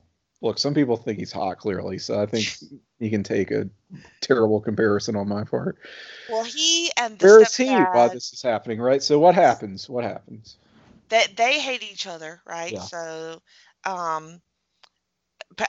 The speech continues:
Speaker 2: uh, according to Pistol, um, the stepdad was really ugly to him,
Speaker 1: Mm-hmm.
Speaker 2: um, said all kinds of mean things to him all the time. Uh, they would have fights sometimes, and the mom would always stick up for him, of course.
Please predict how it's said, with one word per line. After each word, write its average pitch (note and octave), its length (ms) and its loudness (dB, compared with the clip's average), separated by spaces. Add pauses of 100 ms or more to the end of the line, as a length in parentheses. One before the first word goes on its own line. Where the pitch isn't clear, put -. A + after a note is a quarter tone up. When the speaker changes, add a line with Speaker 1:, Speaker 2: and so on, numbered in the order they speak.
(140)
Speaker 2:
uh, G3 200 4 (320)
according A#3 580 -4
to F#3+ 500 -8
Pistol, F#3 680 -10 (520)
um, E3 560 -6 (200)
the G3 100 -14
stepdad F3+ 600 -2
was D#3+ 760 -10 (440)
really A3 260 2
ugly A3+ 280 2
to A#3 160 -8
him, G3+ 560 -6 (440)
Speaker 1:
Mm-hmm. G3 180 -8
Speaker 2:
um, F3 380 -4
said G#3+ 240 0
all A3 120 6
kinds G#3+ 260 -6
of F#3+ 100 -12
mean G3 220 -10
things G3 300 -10
to G3+ 100 -12
him F#3 100 -14
all G3 200 -6
the G3 60 -6
time. F3 520 -4 (340)
Uh, E3+ 220 6
they F3+ 160 2
would F3+ 80 -2
have D#3+ 180 0 (200)
fights B3+ 360 4
sometimes, G#3+ 560 -6
and F#3 80 -14
the E3+ 60 -10
mom F3+ 300 -2
would F3 100 -8
always E3 220 -8
stick - 260 -12
up G3+ 120 -12
for G3+ 140 -8
him, F3+ 320 -4
of E3+ 100 -16
course. - 600 -10